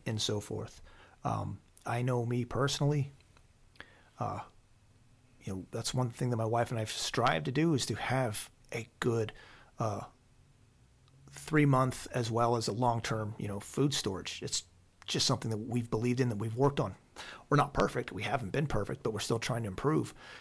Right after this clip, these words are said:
So when we did experience, uh, financial hardships, um, talk about reassurance and comfort,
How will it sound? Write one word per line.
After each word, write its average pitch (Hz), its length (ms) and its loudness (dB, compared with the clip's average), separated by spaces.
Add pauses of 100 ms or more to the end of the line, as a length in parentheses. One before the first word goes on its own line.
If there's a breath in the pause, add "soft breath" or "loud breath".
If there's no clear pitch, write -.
So 127 580 4 (300 loud breath)
when 135 340 6
we 143 120 6
did 147 380 2 (220)
experience, - 840 -2 (720)
uh, - 60 -16 (880 soft breath)
financial 120 720 0 (440)
hardships, - 640 -2 (560 soft breath)
um, 107 340 0 (840)
talk - 240 -4
about 165 240 4
reassurance 135 580 4
and 104 100 -4
comfort, - 420 -4